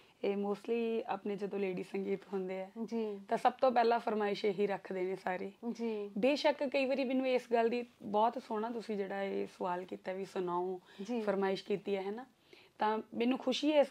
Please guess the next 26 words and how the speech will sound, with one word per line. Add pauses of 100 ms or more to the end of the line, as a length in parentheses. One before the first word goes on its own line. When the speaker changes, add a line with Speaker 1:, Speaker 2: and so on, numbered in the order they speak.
Speaker 1:
ਗੱਲ
ਦੀ।
ਮੈਂ
ਤੁਹਾਨੂੰ
ਇਹ
ਦੱਸਣਾ
ਚਾਹੂੰਗੀ
ਕਿ
ਜਦੋਂ
ਮੈਂ (520)
ਪ੍ਰੋਗਰਾਮ
'ਤੇ
ਪਹੁੰਚਦੀ
ਹਾਂ,
"ਬਾਈ
ਦਿਵਾ
ਜੇ
ਕਿਤੇ
ਮੁੰਡੇ
ਦਾ
ਵਿਆਹ
ਵੀ
ਹੋਵੇ
ਨਾ,"
Speaker 2:
ਜੀ,
ਜੀ।